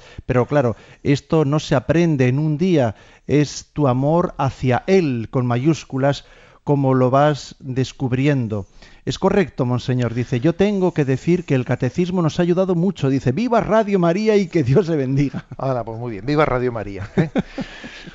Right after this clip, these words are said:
Speaker 2: Bueno, pues estupendo, pues sí, así es, ¿eh? Quien a Dios tiene nada le falta, vamos a quedarnos con Él, eh, y esta bendición que damos siempre al finalizar el programa es una bendición que nos recuerda, pues que Dios camina con nosotros,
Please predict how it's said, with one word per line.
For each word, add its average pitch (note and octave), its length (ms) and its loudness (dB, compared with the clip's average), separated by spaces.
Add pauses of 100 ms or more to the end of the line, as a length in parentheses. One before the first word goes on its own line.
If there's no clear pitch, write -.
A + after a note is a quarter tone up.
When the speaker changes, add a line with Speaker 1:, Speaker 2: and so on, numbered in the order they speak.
(120)
Speaker 2:
Bueno, A2+ 300 -6
pues A2+ 200 -12
estupendo, A2+ 480 -4
pues A2 160 -10
sí, C3 100 -2 (100)
así B2 360 -6
es, - 280 -12
¿eh? C#3 240 -8
Quien B2+ 160 -8
a B2 80 -4
Dios C3+ 220 -6
tiene C#3+ 220 -2
nada B2 240 -2
le A2+ 120 -8
falta, E3+ 600 -2 (100)
vamos A#2+ 500 -6
a A#2 60 -8
quedarnos A2 460 -6
con A2+ 160 -8
Él, G3+ 260 -2 (300)
eh, A#2+ 140 -8
y A2 200 -8
esta B2+ 240 -4
bendición A#2 560 -4
que A#2 100 -6
damos A#2 280 -6
siempre B2+ 340 -4
al A#2 80 -4
finalizar A#2+ 480 -6
el B2 140 -2
programa B2 480 -2 (640)
es D3 240 -4
una B2+ 240 -4
bendición A#2+ 800 -4
que A#2 400 0
nos G#2+ 220 -8
recuerda, D3 600 -2 (800)
pues - 160 -8
que B2+ 80 -2
Dios D3 180 0
camina C3 440 -2
con A2+ 200 -12
nosotros, G#2+ 640 -10